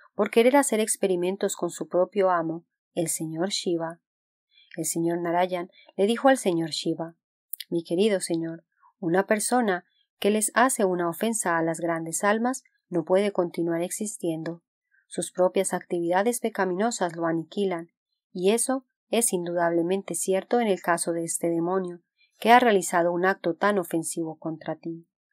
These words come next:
Así pues, por la gracia de la suprema personalidad de Dios, Narayan, quien es trascendental a todas las cualidades materiales,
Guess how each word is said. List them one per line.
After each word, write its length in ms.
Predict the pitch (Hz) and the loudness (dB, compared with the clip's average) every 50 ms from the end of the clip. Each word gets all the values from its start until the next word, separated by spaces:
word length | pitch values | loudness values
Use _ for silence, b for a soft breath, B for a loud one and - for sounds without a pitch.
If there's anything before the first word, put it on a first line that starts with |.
| _ _ _ _ _ _ - - _ | _ _ _ _ _ _ -20 -20 _
Así 260 | - 165 151 - - | -12 -10 -10 -10 -8
pues, 360 | 165 - 180 185 190 202 - b b b b b b | -2 2 2 2 2 0 -4 b b b b b b
por 140 | - 180 175 | -2 0 2
la 100 | 170 170 | 2 2
gracia 400 | 165 170 185 202 202 - 196 180 | 2 4 4 4 4 4 0 0
de 80 | 175 175 | 2 2
la 120 | 175 170 | 0 0
suprema 480 | - - 170 - 196 220 220 208 185 - | -2 -4 -4 0 0 0 2 0 0 0
personalidad 680 | 190 175 180 - 175 175 175 170 170 170 170 175 165 | 0 -2 -2 -2 -4 -2 0 0 0 0 0 -2 -2
de 160 | 160 170 165 | -2 -4 -6
Dios, 340 | 165 175 190 190 196 - - - | -6 -4 -6 -6 -6 -8 -12 -12
Narayan, 640 | 196 165 170 170 170 190 202 190 185 180 180 190 _ _ _ B B B B B B | -8 -6 -2 0 2 2 2 0 -2 -6 -8 -12 _ _ _ B B B B B B
quien 160 | - 214 233 | 0 2 2
es 100 | 262 262 | 4 4
trascendental 680 | - 302 294 285 269 226 202 196 185 170 175 185 175 | 6 4 4 4 4 2 4 2 2 2 2 0 0
a 80 | 170 160 | 0 0
todas 280 | - 175 190 208 196 | 2 2 4 4 4
las 160 | 185 170 - - | 2 0 -2 -2
cualidades 560 | - 175 170 170 165 170 165 165 170 170 - | 0 0 2 2 2 0 0 -2 -4 -4 -4
materiales, 720 | 180 185 196 - 175 170 190 208 214 220 226 233 - _ | -2 -2 -2 -2 -2 0 2 2 2 2 -2 -6 -10 _